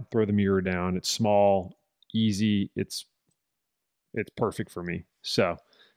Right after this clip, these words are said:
that was my favorite accessory. I feel like my putting has gotten a little bit better this year because of the mirror. So, hey, you know, it's, it's the little things in life, like a compact putting mirror. All right.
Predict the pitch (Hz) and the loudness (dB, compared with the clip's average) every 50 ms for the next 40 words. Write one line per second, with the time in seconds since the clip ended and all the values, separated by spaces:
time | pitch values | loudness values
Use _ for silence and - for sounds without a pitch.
0 | _ _ - 120 123 123 127 123 - 135 120 110 110 107 104 - - 110 113 - | _ _ 0 0 0 0 0 0 0 2 2 2 2 0 -2 0 0 0 0 0
1 | - 123 117 113 113 113 104 - - 139 123 117 110 101 - - 131 127 127 123 | 0 2 2 2 2 0 0 4 4 4 4 4 0 -2 -2 0 2 2 2 2
2 | 120 101 92 123 104 - 104 101 143 170 180 156 156 175 180 185 185 180 160 - | 2 2 0 0 0 0 0 2 6 6 6 8 6 6 6 6 6 4 4 4
3 | - 185 185 202 185 - - 123 139 127 143 139 131 139 147 165 180 180 - _ | 4 4 4 2 0 -4 -2 -2 0 0 2 2 2 2 2 2 0 -2 -4 _
4 | - - - 120 110 104 101 - _ _ _ _ _ _ _ _ _ _ _ _ | -14 -4 0 2 2 2 2 -2 _ _ _ _ _ _ _ _ _ _ _ _
5 | - 262 170 117 - _ _ - 165 170 180 185 175 - - - - 180 - - | 0 2 2 0 0 _ _ 2 4 6 6 4 4 0 -2 -2 -2 -2 0 2
6 | - 220 208 202 180 160 - 123 107 92 98 101 95 80 85 - - - - _ | 4 4 6 6 6 6 6 4 2 2 0 -2 -2 -2 -4 -8 -10 -18 -20 _
7 | _ _ _ _ _ - 147 143 147 147 - - 160 147 - - 156 147 - - | _ _ _ _ _ -2 0 0 0 0 2 2 0 2 4 2 2 2 0 -2
8 | - - 147 120 98 87 76 82 - _ _ _ _ _ _ _ _ _ _ _ | -2 0 2 2 2 0 -4 -6 -8 _ _ _ _ _ _ _ _ _ _ _
9 | _ _ _ _ _ _ _ _ _ _ _ _ _ _ _ _ _ _ _ _ | _ _ _ _ _ _ _ _ _ _ _ _ _ _ _ _ _ _ _ _
10 | _ _ _ _ _ _ _ _ _ _ _ _ _ _ _ _ _ _ _ _ | _ _ _ _ _ _ _ _ _ _ _ _ _ _ _ _ _ _ _ _
11 | _ _ _ _ _ _ _ _ _ _ - - - - - - - - - - | _ _ _ _ _ _ _ _ _ _ -20 -20 -20 -20 -20 -18 -16 -16 -16 -16
12 | - - _ - - _ _ _ _ - - 175 170 143 135 | -18 -20 _ -20 -20 _ _ _ _ 2 4 6 6 4 4